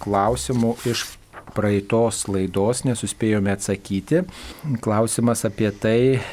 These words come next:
e, apie šių laikų aktualijas. Štai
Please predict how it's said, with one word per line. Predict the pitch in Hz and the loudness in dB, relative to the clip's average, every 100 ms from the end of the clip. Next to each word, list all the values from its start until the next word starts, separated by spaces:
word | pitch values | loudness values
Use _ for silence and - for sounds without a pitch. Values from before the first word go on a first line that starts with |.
| - - | -12 -2
e, | 113 113 98 117 | 0 0 -2 -6
apie | 110 113 | -2 -2
šių | 104 - - - 120 123 123 127 | -2 -6 -6 0 2 2 0 0
laikų | 110 107 113 | 0 0 0
aktualijas. | 113 - 165 143 101 98 90 - | 0 2 4 4 4 2 0 -2
Štai | - | 0